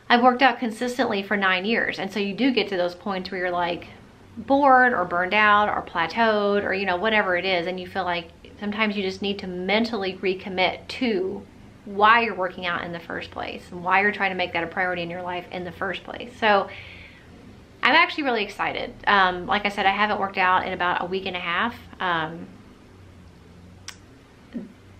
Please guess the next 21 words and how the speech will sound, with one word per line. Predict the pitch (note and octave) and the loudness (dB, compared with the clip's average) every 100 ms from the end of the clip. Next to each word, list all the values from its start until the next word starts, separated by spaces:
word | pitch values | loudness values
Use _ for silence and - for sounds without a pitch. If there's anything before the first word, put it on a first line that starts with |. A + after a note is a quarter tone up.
| - - | -6 0
I | F#3+ | 2
wasn't | G3+ B3 B3+ | 2 0 2
feeling | B3 A#3+ A3+ | 2 2 4
well, | G#3+ G#3+ G#3 G3+ | 4 4 4 4
and | F#3+ G3 | 0 -2
then | F#3+ F#3+ | -2 -4
even | F#3 G3 G#3 | -6 -4 -2
when | F#3 | -2
I | |
started | F#3 G3+ F#3 | -2 -4 -4
feeling | F#3+ F3+ F3 | -4 -6 -2
better, | F3+ F#3 F#3+ G3 - | 0 2 0 0 -4
um, | F3 D#3+ D3 - - | -4 -4 -6 -12 -6
I | F#3 | -6
just | F3 F#3 F3+ F3 - - - - - - - - | -2 -2 -2 -4 -12 -16 -16 -20 -20 -20 -20 -14
was | G3 G3 | -6 -2
like, | G3 | 0
"Well, | A3 | 2
I'm | G#3 G3+ | 2 0
too | A3 | -4
busy. | F3 - - | -4 -6 -10